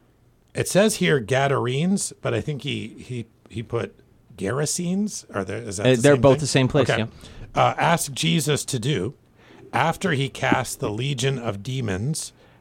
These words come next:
Speaker 1: out of the possessed man and into the herd of pigs. Perform another miracle,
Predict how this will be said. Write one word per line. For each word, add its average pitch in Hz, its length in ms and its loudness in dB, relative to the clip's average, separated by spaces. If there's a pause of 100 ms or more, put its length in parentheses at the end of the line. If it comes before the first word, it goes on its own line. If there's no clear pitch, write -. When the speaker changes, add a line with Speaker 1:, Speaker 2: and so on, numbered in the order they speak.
(180)
Speaker 1:
out 135 300 0
of 117 280 -2
the 117 100 -6
possessed 110 560 -2
man 92 480 -6 (440)
and 95 140 -6
into 123 720 0 (200)
the 131 140 0
herd 98 320 0
of - 220 -12
pigs. - 520 -6 (1200)
Perform 135 380 2
another 117 280 2
miracle, 160 540 0